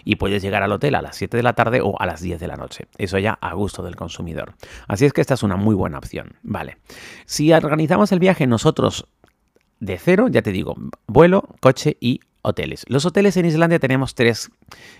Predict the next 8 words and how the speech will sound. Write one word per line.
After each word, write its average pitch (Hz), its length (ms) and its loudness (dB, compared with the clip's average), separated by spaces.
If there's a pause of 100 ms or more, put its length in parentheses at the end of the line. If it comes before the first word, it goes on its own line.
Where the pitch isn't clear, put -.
(180)
tres 110 440 0
opciones 107 720 0 (140)
claramente 110 460 0
diferenciadas. 90 760 -8 (340)
Uno, 202 320 6
hoteles 101 380 0
propiamente 98 460 -2
dicho, 190 360 0